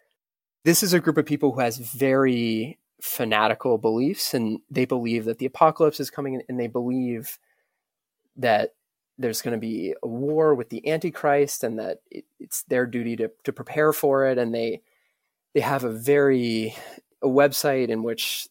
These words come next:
they discuss the evils of Judaism and, and things like that. So these are people with very, very fanatical ideas, and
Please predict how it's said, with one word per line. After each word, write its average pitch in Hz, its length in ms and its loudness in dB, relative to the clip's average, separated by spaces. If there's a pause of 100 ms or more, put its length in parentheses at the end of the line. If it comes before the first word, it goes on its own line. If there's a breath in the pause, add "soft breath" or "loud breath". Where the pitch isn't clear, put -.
(100)
they 101 180 -4
discuss - 720 -2
the 113 200 -10
evils 139 400 2
of 113 160 -8 (200)
Judaism 151 640 2
and, 113 240 -2
and 120 160 -8
things 113 200 -4
like - 140 -6
that. - 280 -8
So 139 380 4 (1040 soft breath)
these 180 160 2
are 202 80 6
people 165 220 2
with 135 100 6
very, 123 320 4
very 127 200 4
fanatical 113 440 0
ideas, 107 640 0
and 110 500 0